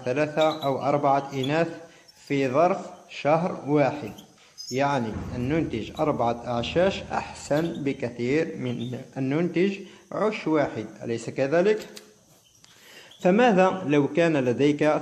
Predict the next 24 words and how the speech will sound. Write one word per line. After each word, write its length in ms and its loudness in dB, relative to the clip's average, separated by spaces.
ثلاثة 480 0
ذكور 380 2
واثنى 520 -2
عشر 680 0
أنثى؟ 380 -2
سيصبح 640 -2
المجموع 840 -2
اثنى 280 -4
عشر 600 0
عش، 640 -6
إذا 460 0
نجح 760 -2
جميعهم 640 -2
طبعًا. 400 0
اثنى 260 -2
عشر 400 2
عش 440 0
من 340 -4
ثلاثة 380 -2
ذكور 600 0
أحسن 560 -4
من 200 0
ثلاثة 600 -2
أعشاش 640 0